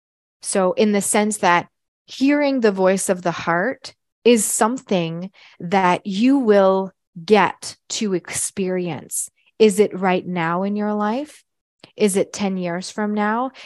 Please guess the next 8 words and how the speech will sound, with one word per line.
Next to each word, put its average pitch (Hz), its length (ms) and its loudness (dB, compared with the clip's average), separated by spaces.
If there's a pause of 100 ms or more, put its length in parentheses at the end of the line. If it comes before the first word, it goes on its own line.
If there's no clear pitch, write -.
Is 202 180 0
it 202 80 4
in 196 160 0
the 175 80 -2
next - 580 -6 (120)
life? 233 500 -2 (320)
Who 247 180 0
knows? 190 720 -2